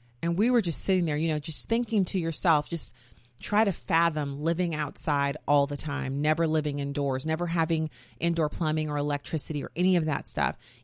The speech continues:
eating what you kill and then wearing the skins of it, you know, for clothing because you don't have, there's no stopping at the Walmart or,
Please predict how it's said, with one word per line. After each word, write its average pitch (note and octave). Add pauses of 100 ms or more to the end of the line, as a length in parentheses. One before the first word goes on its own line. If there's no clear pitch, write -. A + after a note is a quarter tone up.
eating G#3
what F3
you E3
kill D3
and D#3+
then D#3
wearing D#3+
the D3+
skins D3+
of C#3
it, C3+
you D3+
know, D3
for -
clothing D3
because C#3+
you D3
don't D#3+
have, D3+ (240)
there's F3+
no G3 (260)
stopping E3
at D3+
the D3
Walmart C#3+
or, C#3+